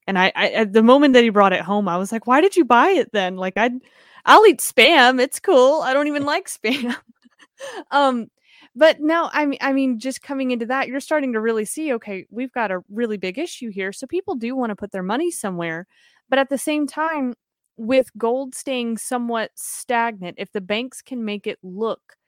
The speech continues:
stagnant, the mainstream media can make it look somewhat stagnant and not have to talk about it too much, then people won't go into it. And this is while prices are good, Tony.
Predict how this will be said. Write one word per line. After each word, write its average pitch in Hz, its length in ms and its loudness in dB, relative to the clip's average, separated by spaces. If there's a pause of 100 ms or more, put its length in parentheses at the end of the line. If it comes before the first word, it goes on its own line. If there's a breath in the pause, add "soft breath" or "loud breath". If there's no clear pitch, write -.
(140)
stagnant, 165 640 -6
the 185 80 -12
mainstream 196 520 -8
media 233 360 -4
can 202 220 -12
make 185 160 -10
it 175 120 -12
look 202 520 -4 (280 soft breath)
somewhat 208 580 -4
stagnant 180 540 -6
and 190 100 -8
not 196 180 -4
have 196 200 -6
to 180 80 -20
talk 247 300 -6
about 202 240 -4
it 165 120 -8
too - 160 -16
much, 160 340 -12 (340 soft breath)
then 208 120 -4
people 240 320 -4
won't 196 360 -4
go 190 180 0
into 226 360 -4
it. 151 140 -10
And 233 140 0
this 294 160 -2
is 330 120 -6
while 269 140 0
prices 202 640 -8
are 254 120 -4
good, 226 500 -6
Tony. 156 440 -18